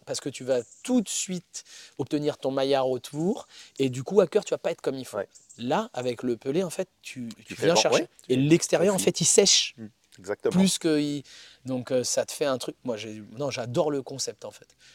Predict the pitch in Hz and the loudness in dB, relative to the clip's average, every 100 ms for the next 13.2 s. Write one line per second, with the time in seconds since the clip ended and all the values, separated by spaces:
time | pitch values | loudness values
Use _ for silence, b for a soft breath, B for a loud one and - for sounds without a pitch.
0 | b - 120 113 160 147 - 123 - - | b -8 -6 0 2 2 -4 -10 -14 -16
1 | - B B B - 131 139 143 165 196 | -20 B B B -2 0 0 0 2 4
2 | 202 190 185 185 165 151 175 165 151 143 | 4 2 2 6 6 4 0 0 -2 0
3 | 160 160 151 - - 143 135 135 135 - | 4 6 4 -2 -6 -2 0 0 -4 -4
4 | 131 147 180 - - 127 131 131 - 156 | -2 0 0 -2 -8 -8 -8 -4 0 0
5 | 151 127 127 - 165 139 135 143 135 135 | 0 -4 -6 -6 -4 -2 -2 -2 -2 -2
6 | 120 - 127 - _ - 76 104 226 _ | -2 -4 -10 -12 _ -20 -20 -20 -20 _
7 | - _ 117 - 131 127 127 _ _ _ | -20 _ -4 -2 2 2 0 _ _ _
8 | 113 117 113 110 107 b b - 117 - | -10 -8 -10 -12 -16 b b -8 -6 -6
9 | - 143 139 135 - 117 120 117 113 - | -6 -2 -2 -2 -8 -8 -6 -4 -8 -12
10 | B B B B 127 - 127 135 131 127 | B B B B -10 -6 -2 0 0 -2
11 | 113 117 127 - 117 131 - - - 110 | -6 -6 -8 -8 -10 -10 -10 -18 -14 -8
12 | 120 123 113 - 107 117 120 - 123 131 | -6 -4 -6 -6 -6 -4 -4 -6 -10 -8
13 | 131 131 | -6 -6